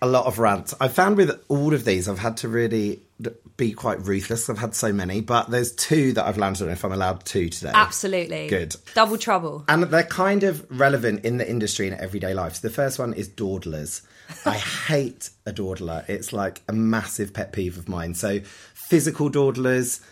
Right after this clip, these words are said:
Speaker 1: verbal dawdlers, any sort of dawdling on the street, on aeroplanes, in business, in meetings. I hate it. That fumbling, unless you're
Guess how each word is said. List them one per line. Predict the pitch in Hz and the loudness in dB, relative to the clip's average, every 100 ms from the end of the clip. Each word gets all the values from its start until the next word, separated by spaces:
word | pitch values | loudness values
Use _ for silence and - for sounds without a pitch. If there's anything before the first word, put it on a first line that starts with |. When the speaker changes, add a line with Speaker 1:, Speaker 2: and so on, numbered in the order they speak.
| - _ | -20 _
Speaker 1:
verbal | 98 127 123 117 113 | 0 2 4 2 0
dawdlers, | 113 107 107 101 95 - | 0 0 0 0 -2 -4
any | - 113 | -4 -2
sort | 113 - | -2 -4
of | - | -4
dawdling | 101 90 90 - | -6 -4 -6 -2
on | 135 131 | -2 -2
the | |
street, | 123 - 127 120 113 - - | -4 -2 -2 -2 -4 -12 -8
on | 101 101 - | -6 -4 -2
aeroplanes, | 117 110 113 113 104 107 104 101 - - _ _ | 0 0 0 0 0 -2 -4 -8 -16 -20 _ _
in | 113 107 | -6 -6
business, | 98 135 120 120 120 113 | -2 -2 0 -2 -4 -6
in | - 104 104 | -4 -2 0
meetings. | 110 107 117 107 110 - - _ 113 | -2 -4 -4 -2 -4 -8 -16 _ -6
I | |
hate | 95 104 101 - | -4 -4 -6 -8
it. | 78 | -8
That | 98 98 - - | -6 -6 -8 -18
fumbling, | - - 139 135 127 120 | -20 -2 0 2 0 0
unless | - 127 139 - | -2 0 0 0
you're | 139 123 117 | 0 0 -2